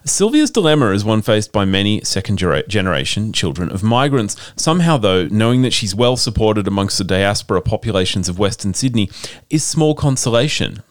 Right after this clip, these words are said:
as Sylvia tries to live with her feet in both worlds. I spoke with Shirley recently about Funny Ethnics, and she described Sylvia's story as occupying that hyphen between Vietnamese and Australian, when we say Vietnamese Australian.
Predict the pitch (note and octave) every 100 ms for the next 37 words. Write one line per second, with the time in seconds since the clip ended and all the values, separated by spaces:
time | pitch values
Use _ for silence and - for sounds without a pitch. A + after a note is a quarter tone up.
0 | _ B2+ - E3+ G#3 F#3 D#3 C3 B2 B2
1 | A#2 C3 D#2+ - G#2 G2 - - F2+ -
2 | A2+ F#2+ E2 D#2 - F2+ F2+ A#1+ B1+ -
3 | - _ _ _ _ - _ _ - -
4 | - - B2+ - D3+ E3+ D#3 C#3 B2 A#2+
5 | F#2 G2 G#2 F2+ G2 F2+ F#2 - F#2+ F2+
6 | D#2+ - F#2 - A#2 - C3+ C3+ - C#3+
7 | C#3+ F#3+ G#3+ G3+ - - - - E3+ G3
8 | F#3 - G#2+ F2 D#2+ - - - - A#2+
9 | A#2+ C#3 - C3 C3 C3 B2+ E2 C3+ -
10 | - D#3 - E2+ - - - G#2 - F#2
11 | F2 G2 F#2 F2+ F2+ F2+ F2 - - F2+
12 | F2 - G#2 G2 C#2+ - - _ - G2+
13 | F#2 E2+ E2 D#2 D#2+ D#2 D2+ C#2 - -
14 | C2+ A#1+ F2+